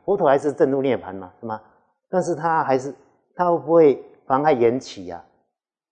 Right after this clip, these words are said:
不会了哈。所以他能够怎么样？证入涅盘，他能够众生有感，佛就怎么应？所以我们说他是无私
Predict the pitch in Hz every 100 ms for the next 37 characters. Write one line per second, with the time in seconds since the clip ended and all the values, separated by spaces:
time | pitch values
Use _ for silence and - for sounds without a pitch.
0 | _ _ _ 110 107 160 143 113 95 87
1 | 107 92 _ _ _ _ 160 143 147 139
2 | 131 127 104 92 104 101 - _ _ _
3 | - 170 180 170 143 110 107 110 131 135
4 | 123 120 123 110 - _ _ _ 202 160
5 | 143 156 139 127 127 - 101 92 92 -
6 | 107 110 123 92 87 87 _ _ _ _
7 | _ _ 135 151 113 85 82 _ _ _
8 | _ _ - 151 117 113 131 127 131 120
9 | - 117 135 - 139 143